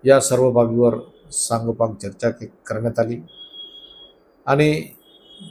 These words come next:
काही कामाच्या निमित्तानं जे अपूर्ण कामं असतील किंवा ते घेणे असतील, या संदर्भात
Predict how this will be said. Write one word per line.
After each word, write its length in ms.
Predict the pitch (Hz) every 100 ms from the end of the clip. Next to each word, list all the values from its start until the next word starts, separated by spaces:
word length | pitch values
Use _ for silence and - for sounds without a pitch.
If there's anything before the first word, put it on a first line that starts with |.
| - _ _ _ _ _ _ _ _ _ - 101 - _ _ _ _ _ _ _ _ -
काही 120 | 160
कामाच्या 460 | 160 151 165 165 170
निमित्तानं 500 | 156 160 - 160 170 175 - _ _ - - _ _ _ - - _ _ _ _ - 135
जे 100 | 165
अपूर्ण 340 | - 165 170
कामं 300 | 165 156 156
असतील 300 | 143 - 165 - - _ _ _ _ _ _ _ _ _ _ - - - _ - - - - - - - - -
किंवा 380 | 151 151 143 139 - - _ - _ - - _ - - - - -
ते 320 | - - -
घेणे 280 | 151 139 160
असतील, 460 | 180 - 143 120 120 - - - - - - - -
या 120 | 143
संदर्भात 440 | - 143 143 143